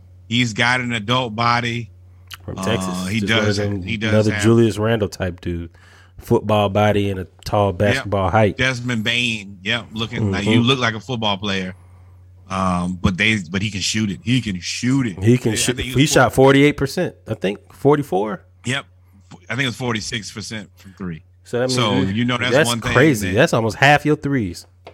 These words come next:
Speaker 1: Exact. That's, that's what the dude said. I was listening to the Lock-, Locked On Hawks, uh, and Locked On Kings crossover, and they talked about, I mean, not, uh, not that one. It was another one. They interviewed a dude from the A C C,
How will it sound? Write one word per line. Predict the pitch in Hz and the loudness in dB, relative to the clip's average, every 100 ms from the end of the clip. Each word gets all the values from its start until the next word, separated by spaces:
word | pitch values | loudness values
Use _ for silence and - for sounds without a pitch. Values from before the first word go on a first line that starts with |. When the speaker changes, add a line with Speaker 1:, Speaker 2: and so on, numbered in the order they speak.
| - - - - | -20 -20 -14 -4
Speaker 1:
Exact. | 131 113 98 127 113 | -2 0 0 0 2
That's, | 120 117 | 0 0
that's | 101 117 123 | -2 -4 -4
what | 123 | -8
the | 117 | -4
dude | 127 123 110 | 0 0 0
said. | 131 123 | -2 0
I | 101 104 | 2 0
was | 104 | 0
listening | 107 107 110 | -2 -4 -4
to | 104 | -4
the | 107 | 0
Lock-, | 104 104 104 90 | 2 2 0 -4
Locked | 104 104 101 | 0 0 0
On | 104 101 | 0 2
Hawks, | 107 98 90 - - - - - - - | 2 0 -2 -8 -8 -20 -20 -18 -10 -2
uh, | 101 95 90 90 | 0 2 0 -2
and | 87 | 0
Locked | 98 101 117 | 0 0 -2
On | 98 95 | -4 -2
Kings | 113 107 101 92 - | -2 0 0 -2 -8
crossover, | - 120 107 98 110 95 92 | -2 2 2 0 -2 -2 -4
and | 92 | -4
they | 95 | -6
talked | 87 98 95 | -4 -4 -2
about, | 98 95 | -2 0
I | 98 | 2
mean, | 104 104 | 2 2
not, | 95 92 | 2 0
uh, | 95 95 92 87 82 82 - - - | -2 -2 -2 -4 -8 -16 -10 -10 -6
not | 151 107 | -2 -2
that | 85 87 | -2 0
one. | 104 | 2
It | |
was | 107 | 2
another | 113 113 104 | 2 2 2
one. | 98 | 0
They | 104 | 0
interviewed | 110 110 101 104 | 0 0 0 0
a | |
dude | 92 101 92 | -2 -4 -6
from | |
the | 92 | -8
A | 95 | -8
C | 90 92 | -8 -10
C, | 85 87 | -12 -14